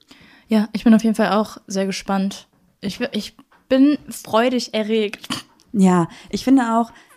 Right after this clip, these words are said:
Speaker 2: also ich freue mich auch total auf unser Format, was wir haben und dass wir da die einzelnen Folgen durchsprechen und dass wir jetzt schon mal so ein bisschen darüber reden, finde ich auch gut.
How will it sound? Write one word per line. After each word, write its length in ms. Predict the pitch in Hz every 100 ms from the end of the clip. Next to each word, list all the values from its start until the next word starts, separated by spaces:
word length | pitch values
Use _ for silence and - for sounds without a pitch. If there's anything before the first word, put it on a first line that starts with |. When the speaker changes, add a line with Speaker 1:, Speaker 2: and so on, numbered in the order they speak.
| _
Speaker 2:
also 180 | - 180
ich 100 | 190
freue 140 | - 214
mich 100 | 196
auch 60 |
total 200 | 170 185
auf 80 | 180
unser 120 | 165
Format, 340 | 156 165 180 180
was 200 | 165 156
wir 100 | 151
haben 280 | 160 180
und 160 | 165 160
dass 180 | 156 -
wir 80 | 156
da 220 | 151 151
die 180 | 151 151
einzelnen 340 | 151 160 156
Folgen 300 | 151 165 160
durchsprechen 520 | 165 - 156 151 165
und 140 | 156 151
dass 140 | -
wir 80 | 151
jetzt 200 | 156 -
schon 100 | 151
mal 100 | 147
so 60 | 147
ein 20 |
bisschen 200 | 151 156
darüber 300 | 147 147 147
reden, 200 | 156 156
finde 180 | 156 147
ich 80 |
auch 160 | - -
gut. 280 | 202 226